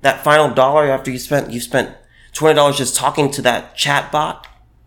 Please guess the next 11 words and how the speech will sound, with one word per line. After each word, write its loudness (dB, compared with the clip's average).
And 4
you're 6
gonna 2
think, -2
"I'm 4
twenty 0
bucks 0
poorer -4
from 2
ta-, -4
not, -4